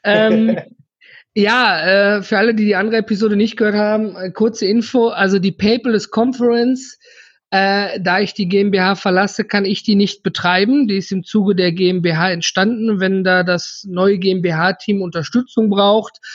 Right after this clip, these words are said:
Speaker 1: dann, äh, kann man mich gerne anrufen, keine Frage. Da kann ich natürlich dann irgendwie unterstützen.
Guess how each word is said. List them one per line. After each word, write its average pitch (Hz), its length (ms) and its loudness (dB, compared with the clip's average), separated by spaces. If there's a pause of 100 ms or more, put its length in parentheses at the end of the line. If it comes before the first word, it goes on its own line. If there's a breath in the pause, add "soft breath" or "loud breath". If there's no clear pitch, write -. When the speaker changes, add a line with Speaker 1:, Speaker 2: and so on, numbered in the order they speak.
(400 loud breath)
Speaker 1:
dann, 180 280 0
äh, 160 140 -4
kann 185 160 -2
man 180 140 2
mich 175 120 -2
gerne 165 260 -2
anrufen, 208 580 0
keine 175 260 2
Frage. 202 420 0
Da 170 500 0
kann 180 120 -2
ich 180 140 -4
natürlich 175 340 -2
dann 175 200 -4
irgendwie 185 260 -2
unterstützen. 285 840 -2